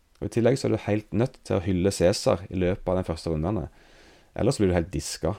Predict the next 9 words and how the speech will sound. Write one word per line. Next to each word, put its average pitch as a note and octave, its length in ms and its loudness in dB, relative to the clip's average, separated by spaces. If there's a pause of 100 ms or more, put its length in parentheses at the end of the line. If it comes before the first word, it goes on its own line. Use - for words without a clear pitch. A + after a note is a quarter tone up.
(140)
og - 80 -14
kanskje, D#2 380 -4 (1800)
eh, A2+ 160 2
så - 160 4
dette D3+ 100 6
er F#3+ 80 10
en F#3+ 80 2
klar C#3+ 220 8
åtter. - 260 0